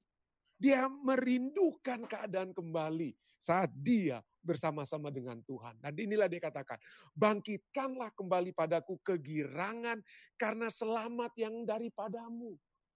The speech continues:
Walaupun aku berada di lembah kekelaman, engkau besertaku." Itu yang waktu dia masih muda, waktu dia masih umur tujuh belas tahun, sekarang dia sudah hampir empat, empat puluh atau lima puluhan tahun ya. Tapi dia katakan apa? Dia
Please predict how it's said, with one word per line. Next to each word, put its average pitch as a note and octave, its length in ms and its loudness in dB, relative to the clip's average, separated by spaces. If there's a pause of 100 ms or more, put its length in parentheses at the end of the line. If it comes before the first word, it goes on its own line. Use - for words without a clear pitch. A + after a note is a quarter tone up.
(680)
Walaupun G3+ 480 4
aku A3+ 240 2
berada A#3+ 480 6
di B3+ 80 4
lembah G#3 400 2
kekelaman, G3 640 -2
engkau A3 320 -2
besertaku." F3+ 800 -4 (220)
Itu A3 340 -4
yang G3 160 6
waktu F3+ 300 2
dia - 20 4
masih E3+ 300 0
muda, D#3+ 320 -2 (240)
waktu D#3 240 -2
dia E3+ 100 4
masih E3 300 -2
umur D#3 240 -6
tujuh D#3+ 180 -4
belas D3 240 0
tahun, C3+ 380 -2
sekarang D3 240 -4
dia D#3 100 -4
sudah C#3+ 220 -2
hampir C3+ 240 -4 (320)
empat, A3+ 260 -2 (320)
empat D3 240 0
puluh D3 160 -2
atau D3+ 80 -2
lima C#3+ 240 2
puluhan C3+ 300 0
tahun B2+ 420 -2
ya. - 20 -12 (600)
Tapi D#3 240 -2
dia E3 100 4
katakan D3+ 380 -4
apa? C3 240 -10 (420)
Dia D3 160 0